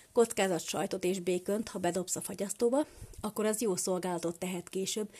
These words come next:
mert csak elő kell kapni, és már rotyoghat is a sajtos, sonkás, tejfölös tészta, különösebb előkészület nélkül. Keresd az akciókat. Nézd át az akciós újságokat,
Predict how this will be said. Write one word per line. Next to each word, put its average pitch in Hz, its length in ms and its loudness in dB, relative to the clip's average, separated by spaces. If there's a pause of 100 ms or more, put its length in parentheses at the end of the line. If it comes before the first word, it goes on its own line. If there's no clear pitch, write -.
(200)
mert 220 160 -4
csak 240 140 0
elő 180 220 4
kell 165 160 -6
kapni, 254 340 0
és 214 180 0
már 196 200 -2
rotyoghat 240 460 0
is 190 120 -2
a 185 80 -4
sajtos, 277 420 0
sonkás, 202 480 -4
tejfölös 185 480 -6
tészta, 226 400 0 (500)
különösebb 185 540 2
előkészület 175 720 -2
nélkül. 196 560 -10 (3000)
Keresd 254 300 2
az 185 120 2
akciókat. - 760 -6 (400)
Nézd 233 300 6
át 180 160 2
az 185 100 -4
akciós 175 380 -4
újságokat, 202 720 -4